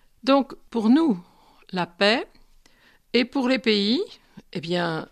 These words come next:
mieux se nourrir, ça permet de rester, surtout lorsqu'on a une agriculture qui permet de vivre, de rester au pays, et ça limite l'émigration, c'est-à-dire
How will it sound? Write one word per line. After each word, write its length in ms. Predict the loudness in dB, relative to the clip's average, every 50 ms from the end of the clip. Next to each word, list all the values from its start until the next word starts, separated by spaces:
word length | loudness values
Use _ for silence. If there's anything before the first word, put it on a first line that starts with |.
| -14 -6
mieux 440 | -2 0 2 4 6 6 6 4 4
se 260 | 0 -4 -6 -4 -2
nourrir, 480 | -2 -2 -2 -2 -2 0 -2 -2 -4 -6 -10 _ _ _ _ _ _ _ _ _ _ _ _ _ _
ça 180 | -8 -6 -6 -6
permet 380 | -4 -6 -6 -4 -4 -4 -4
de 100 | -2 -4
rester, 720 | -2 0 0 0 0 -2 -2 -2 -2 0 2 2 0 0 -2
surtout 380 | -4 -6 -6 -6 -8 -6 -4
lorsqu'on 400 | -4 -2 -4 -4 -6 -4 -4 -2
a 80 | -2 -2
une 120 | 0 -2
agriculture 480 | -2 -2 -4 -6 -8 -8 -6 -4 -6 -6
qui 60 | -6
permet 240 | -8 -8 -6 -6 -4
de 140 | -4 -6 -6
vivre, 520 | -6 -4 -4 -2 -2 -2 -4 -4 -6 -8 -8 _ -20 -20 -20 -20 -20 _ -14
de 80 | -8 -4
rester 320 | -4 -2 -2 -2 0 -2
au 80 | -2 0
pays, 320 | -2 -4 -4 -2 -4 -4 -6
et 80 | -6 -4
ça 160 | 0 2 2
limite 280 | 4 2 2 0 -2 -6 -14 -10 -6
l'émigration, 1040 | -2 2 4 4 4 4 2 0 0 0 0 0 0 0 -2 -2 -4 -4 -4 -6 -6 -10 _ _ _
c'est-à-dire 560 | -20 -14 -12 -8 -6 -4 -4 -2 -2 -4 -4